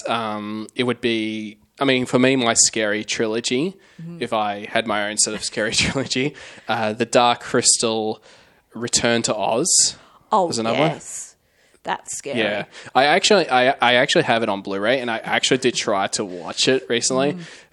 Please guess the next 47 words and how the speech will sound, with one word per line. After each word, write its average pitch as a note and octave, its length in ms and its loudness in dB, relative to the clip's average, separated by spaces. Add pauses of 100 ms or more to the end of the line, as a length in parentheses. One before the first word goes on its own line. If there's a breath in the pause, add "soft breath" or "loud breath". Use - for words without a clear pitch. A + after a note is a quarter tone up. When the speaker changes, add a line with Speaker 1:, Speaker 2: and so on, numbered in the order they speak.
Speaker 1:
but B2 260 2
I B2 60 -2
was B2 140 0
just B2 180 2
like, A#2+ 220 -8
"Oh, C#3+ 160 -2
man, B2+ 260 2
it's - 300 4
so D#3 160 -4
dark. D3+ 440 -6
It's - 160 -2
so C#3+ 160 -2
scary." C#3+ 460 -4
Speaker 2:
Yeah. D3 80 4
Speaker 1:
Even, D#3+ 160 4
like, C3+ 180 2 (800 loud breath)
I, C3 220 -2
I B2+ 80 -8
think D#3+ 160 0
I D3 80 6
only C#3+ 160 0
watched, B2 220 0
like, A#2+ 120 -6
the - 60 -14
first - 320 0
ten A2 220 -8
minutes. B2 280 -8
I'm A2 80 -6
like, A2+ 200 -4
Speaker 2:
Mm. A2 120 -6
Speaker 1:
"Oh, B2+ 440 -6
it's - 300 0
so" A#2 300 -6 (320 soft breath)
Speaker 2:
They, F4+ 160 -4
like, G#4 180 -4
give A4+ 160 0
her G4+ 140 -2
electric A#3+ 500 -6
shock - 380 -8
Speaker 1:
I D#3 160 6
know, C#3+ 220 4
yeah, D3 260 2
the B2+ 100 2
Speaker 2:
therapy. - 60 -
Speaker 1:
shock E3+ 260 4
therapy, A2+ 440 0
yeah. B2+ 220 0